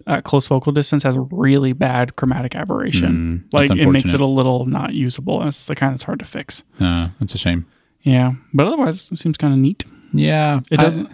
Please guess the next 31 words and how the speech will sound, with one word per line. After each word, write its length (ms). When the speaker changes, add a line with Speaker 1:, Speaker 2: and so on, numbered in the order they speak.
Speaker 2:
I'm 100
just 140
not 160
really 260
into 180
that 280
focal 260
length, 240
I 80
think. 320
I 60
mean, 240
most 360
of 60
the 100
time 380
when 140
I'm 140
using 280
the 100
seventeen 380
to 80
seventy, 560
I'm 140
not 260
shooting 300
at 80
seventeen. 640
I, 260
I 40
just, 220